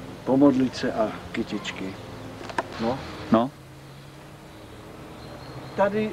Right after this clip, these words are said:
Speaker 1: stojíme teď v řadě významných děkanů a kněží počáteckých a zde stojíme před jedním z hrobů nejvýznačnějších.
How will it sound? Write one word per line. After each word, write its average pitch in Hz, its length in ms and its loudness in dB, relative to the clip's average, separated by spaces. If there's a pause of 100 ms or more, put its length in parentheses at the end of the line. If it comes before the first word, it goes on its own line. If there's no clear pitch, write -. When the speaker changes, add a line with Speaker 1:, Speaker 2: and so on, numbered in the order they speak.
Speaker 1:
stojíme 190 520 0
teď 170 180 -2
v - 260 -8
řadě 175 420 4 (600)
významných 190 640 2 (100)
děkanů 180 560 6 (100)
a 123 100 4
kněží 170 680 2
počáteckých 151 840 0 (600)
a - 100 6
zde 170 260 4
stojíme 202 560 6 (300)
před 190 320 4
jedním 180 520 6 (340)
z - 20 -4
hrobů 175 420 6
nejvýznačnějších. 156 1120 0